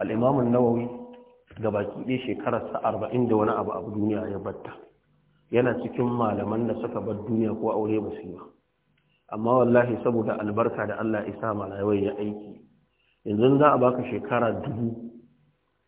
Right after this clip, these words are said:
na rantse da Allah ba za ka yi aikin da Al-Imam an-Nawawi ba. Ba ma wai ka yi aikin da ya ba yanzu wani ya karanta rubutun da Al-Imam an-Nawawi kawai ya yi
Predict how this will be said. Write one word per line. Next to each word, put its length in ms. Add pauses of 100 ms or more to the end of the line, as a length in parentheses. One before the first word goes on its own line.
(380)
na 180
rantse 280
da 200
Allah 180
ba 140
za 160
ka 80
yi 80
aikin 220
da 100
Al-Imam 320
an-Nawawi 480
ba. 60 (1400)
Ba 200
ma 180
wai 200 (240)
ka 80
yi 80
aikin 480
da 60
ya 100
ba 100
yanzu 320
wani 300
ya 160
karanta 520
rubutun 480
da 120
Al-Imam 380
an-Nawawi 580
kawai 260
ya 60
yi 200